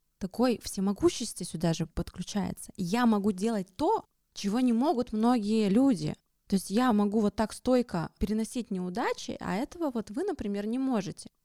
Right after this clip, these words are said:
И для того, чтобы от этой установки, уже патогенной для меня, отказаться, мне придется пересмотреть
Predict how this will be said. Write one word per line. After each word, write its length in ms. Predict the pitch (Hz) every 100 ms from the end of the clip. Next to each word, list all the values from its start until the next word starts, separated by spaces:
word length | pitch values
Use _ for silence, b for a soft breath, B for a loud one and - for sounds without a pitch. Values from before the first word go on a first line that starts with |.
| _ -
И 100 | 247
для 220 | 226 262
того, 360 | 269 254 294
чтобы 380 | 294 - 220 196
от 140 | 190 254
этой 360 | 254 233 202 -
установки, 840 | 208 - 240 285 262 - - 165 - -
уже 300 | 220 220 254
патогенной 640 | 220 247 214 240 247 202
для 160 | 180 185
меня, 340 | 202 220 202
отказаться, 840 | 170 - 175 202 202 - - - - _ _
мне 340 | - 208 202 180
придется 420 | 220 226 262 277
пересмотреть 800 | 262 247 240 226 - 185 240